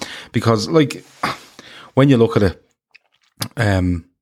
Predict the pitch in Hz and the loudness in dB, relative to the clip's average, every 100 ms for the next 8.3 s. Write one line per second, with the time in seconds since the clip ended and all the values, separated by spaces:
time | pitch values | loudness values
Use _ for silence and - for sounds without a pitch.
0 | _ _ _ _ _ _ _ _ _ _ | _ _ _ _ _ _ _ _ _ _
1 | - 117 123 117 113 98 87 98 98 101 | -6 -2 2 2 4 2 0 0 0 0
2 | 110 123 120 98 101 95 90 92 87 98 | 2 0 0 -4 -2 0 0 0 0 -2
3 | 92 87 95 92 95 95 98 110 107 107 | -2 -2 -2 -2 -2 -2 -2 2 2 2
4 | 95 - 98 92 - _ - - - - | 0 2 2 0 -4 _ -20 -20 -20 -20
5 | - _ _ _ _ - 113 - 127 143 | -20 _ _ _ _ -4 -2 0 4 4
6 | 143 123 127 113 104 104 101 95 - - | 4 2 2 2 2 0 0 0 -6 -4
7 | 92 - 98 92 90 - 92 92 90 82 | -4 -4 0 2 2 0 0 2 4 2
8 | - - | -2 -4